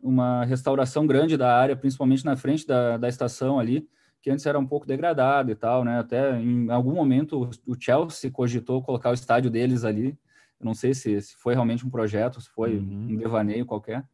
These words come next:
Speaker 1: Mas hoje em dia tem um deck bem legal na frente, tem umas cervejarias, tem bar, tem, tem toda uma área ali de lazer bem interessante,
Speaker 2: Que é
Speaker 1: cara.
Speaker 2: na beira do rio, isso?
Speaker 1: Sim, sim, na beira do rio.
Speaker 2: Uhum.
Speaker 1: Enfim, cara, cada vez que, que eu passo ali é,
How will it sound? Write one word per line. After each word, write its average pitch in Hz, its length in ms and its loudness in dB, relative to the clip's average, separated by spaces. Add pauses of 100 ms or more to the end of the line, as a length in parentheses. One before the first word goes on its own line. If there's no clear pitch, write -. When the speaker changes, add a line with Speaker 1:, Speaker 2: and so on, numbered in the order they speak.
(500)
Speaker 1:
Mas 123 420 -2
hoje 165 220 2
em 160 40 2
dia 160 220 0
tem 160 240 -2
um 147 240 2
deck 131 320 2
bem 123 100 2
legal 151 300 2
na 131 100 0
frente, 131 320 -2
tem 113 80 -4
umas 113 140 -2
cervejarias, 123 600 -2
tem 104 160 -6
bar, 113 260 0
tem, 101 680 -8 (320)
tem 120 140 -4
toda 127 240 -2
uma 135 320 2
área 123 300 2
ali 120 160 0
de 131 180 -2
lazer 120 400 0
bem 120 260 0 (180)
interessante, 135 640 -2
Speaker 2:
Que - 40 -20
é - 40 -16
Speaker 1:
cara. 107 80 -2
Speaker 2:
na 104 40 0
beira 110 300 0
do 143 120 2
rio, 117 280 2
isso? 120 280 -4 (680)
Speaker 1:
Sim, 190 200 0
sim, 240 160 -4
na 170 120 0
beira 123 180 -2
do 175 80 -4
rio. 131 260 -2
Speaker 2:
Uhum. 101 320 -10 (240)
Speaker 1:
Enfim, 165 340 -8
cara, 117 220 -8
cada 170 300 0
vez 156 240 -4
que, 165 180 -4
que 151 80 -8
eu 143 80 -2
passo 143 360 -2
ali 135 240 -2
é, 160 260 -2